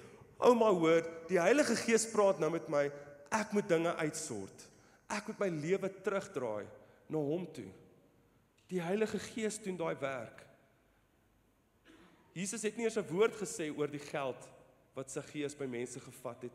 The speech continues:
en gesteel het nie. Hy het nie eens 'n woord gesê oor dit nie.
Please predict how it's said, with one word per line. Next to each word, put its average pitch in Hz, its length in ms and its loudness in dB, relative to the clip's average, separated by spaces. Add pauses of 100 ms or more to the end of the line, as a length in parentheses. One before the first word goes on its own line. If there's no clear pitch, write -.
en 127 120 -12
gesteel 113 380 -14
het 107 140 -14
nie. 110 80 -16
Hy - 60 -20
het 135 100 -12
nie 180 60 -4
eens 175 140 -8
'n 131 100 -10
woord 139 260 -4
gesê 139 300 -10
oor 110 120 -8
dit 101 180 -16
nie. 101 140 -16